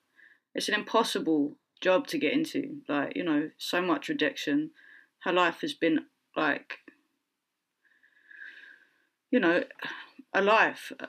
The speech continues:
a, a very tough life, like, and yet she, what she receives from entering into stories of other people's lives, of thinking about how to take on character, of thinking about writing, she loves writing, like,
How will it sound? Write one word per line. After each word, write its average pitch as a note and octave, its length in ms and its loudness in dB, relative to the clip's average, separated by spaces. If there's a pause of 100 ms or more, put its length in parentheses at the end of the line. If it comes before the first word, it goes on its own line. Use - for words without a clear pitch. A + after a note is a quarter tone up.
a, F#3 120 -2 (180)
a F#3+ 80 0
very F#3 240 6
tough F3+ 260 0
life, G3 460 0
like, - 380 0 (920)
and F3+ 140 0
yet F#3 240 4
she, F#3 460 0 (1500)
what A3 240 4
she A3 160 2
receives F3+ 580 2
from E3 200 4
entering F#3 400 2
into F3 200 -2
stories F#3+ 440 2
of E3+ 80 0
other E3 180 2
people's D#3+ 380 -4
lives, D3+ 480 2
of - 80 -12
thinking F3 340 -2
about D#3+ 240 0
how D#3 120 -2
to - 120 -8
take D#3+ 320 -2
on D#3+ 140 2
character, D#3+ 480 0
of D3 80 -6
thinking F3 320 -4
about D3+ 260 0
writing, E3 380 2
she - 280 -6
loves G3 720 4
writing, F3 460 4
like, C#3+ 220 -2